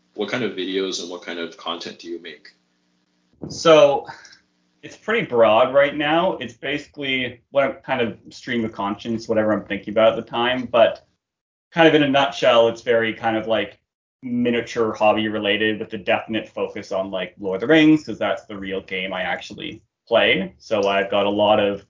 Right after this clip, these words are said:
Speaker 2: videos about painting and building stuff for that, and, uh,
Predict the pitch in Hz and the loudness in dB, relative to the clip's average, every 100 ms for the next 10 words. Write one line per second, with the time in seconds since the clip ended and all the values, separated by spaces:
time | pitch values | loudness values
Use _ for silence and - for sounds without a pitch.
0 | _ 143 139 131 131 131 120 110 107 107 | _ 2 6 6 6 4 2 0 0 0
1 | - _ 117 113 110 113 110 110 104 95 | -6 _ -8 -6 -4 -2 0 0 -4 -6
2 | 101 104 107 - 107 - - 90 101 127 | -6 -6 -6 -4 -4 -4 -8 -8 0 2
3 | 123 123 120 104 101 101 98 92 92 90 | 4 2 -2 -6 -8 -8 -12 -8 -4 -4
4 | 87 87 82 | -4 -4 -6